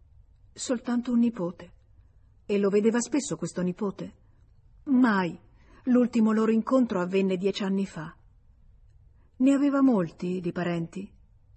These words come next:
"No, che io sappia." "Allora è quel nipote l'erede."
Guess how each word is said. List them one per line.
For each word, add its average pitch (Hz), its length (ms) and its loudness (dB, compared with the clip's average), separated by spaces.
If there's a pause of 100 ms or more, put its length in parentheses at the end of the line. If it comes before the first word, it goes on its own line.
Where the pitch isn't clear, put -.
(280)
"No, 262 460 4
che 190 100 -6
io 175 80 -6
sappia." 180 560 -10 (1160)
"Allora 175 640 2
è 160 120 -4
quel 156 240 -6
nipote 185 600 2
l'erede." 151 800 -6